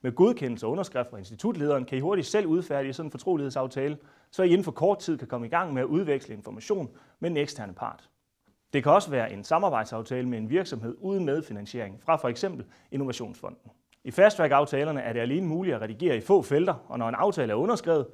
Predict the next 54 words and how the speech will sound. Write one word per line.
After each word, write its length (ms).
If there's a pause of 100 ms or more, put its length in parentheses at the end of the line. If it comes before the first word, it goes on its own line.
(160)
skal 140
en 60
kopi 200
i 140
alle 180
tilfælde 480
sendes 400 (160)
til 100
A 140
U 180
E 140
T, 100 (520)
så 120
aftalen 360
kan 80
findes 240
igen. 200 (180)
Ændringer 440
i 80
aftalernes 540
standardtekster 800
kræver 220
godkendelse 520
af 60
en 80
kontraktjurist. 800 (320)
I 80
så 240
fald 260
skal 160
A 100
U 120
E 100
T 220
bare 160
kontaktes 580 (220)
på 80
helt 220
sædvanlig 340
vis. 300 (760)
En 80
mere 140
udførlig 400
vejledning 460
i 40
brugen 260
af 40
aftalerne 540
kan 100
findes 200
på 100
A 120
U's 160
hjemmeside. 440